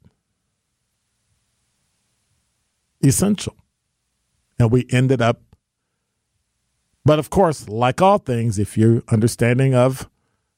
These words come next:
a curve, right? It evened out. And the majority of people in America ended up being the majority of people with covid, 'cause that's, that's what happens.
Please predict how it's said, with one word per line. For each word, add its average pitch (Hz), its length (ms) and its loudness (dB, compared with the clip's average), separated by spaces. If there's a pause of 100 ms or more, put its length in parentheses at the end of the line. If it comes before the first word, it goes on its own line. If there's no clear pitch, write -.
(400)
a 143 80 0
curve, 156 640 -4 (580)
right? 135 340 0 (1300)
It 117 120 2
evened 123 280 2
out. 151 300 -2 (1700)
And 117 260 2
the 117 60 2
majority 127 460 2
of 143 100 -2
people 123 480 -2 (960)
in 135 120 2
America 131 600 0 (140)
ended 117 240 2
up 113 180 0 (380)
being 113 180 0
the 110 80 2
majority 107 360 0
of 104 80 -6
people 110 260 -6
with 113 100 -2
covid, 104 380 -4
'cause 107 320 -2
that's, - 340 -4
that's 90 300 -8
what 117 80 2
happens. - 540 -8